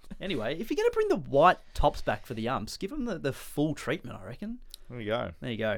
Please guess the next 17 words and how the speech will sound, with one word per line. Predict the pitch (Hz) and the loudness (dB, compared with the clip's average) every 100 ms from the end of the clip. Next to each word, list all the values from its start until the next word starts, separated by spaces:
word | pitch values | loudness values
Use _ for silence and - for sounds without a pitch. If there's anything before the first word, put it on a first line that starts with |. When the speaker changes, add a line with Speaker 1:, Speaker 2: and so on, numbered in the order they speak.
| - | 4
Speaker 2:
Maybe | |
Speaker 1:
Uh, | 151 160 165 | 8 8 8
Speaker 2:
get | 143 123 | 6 4
the | 135 | 4
goal | 131 147 | 6 6
umpires | 131 123 117 110 | 4 4 4 4
in | 117 | 0
the | |
big | 120 107 | -6 -2
white | 113 110 | -2 0
coats | 135 139 - | -2 -2 -4
again. | 98 82 - - | -6 -6 -12 -8
Speaker 1:
Well, | 127 | -8
speaking | - 185 208 175 | 2 2 4 4
of | |
goal | 139 135 123 | 8 8 8
umpires, | 101 104 98 147 - - | 4 0 0 -2 -4 -6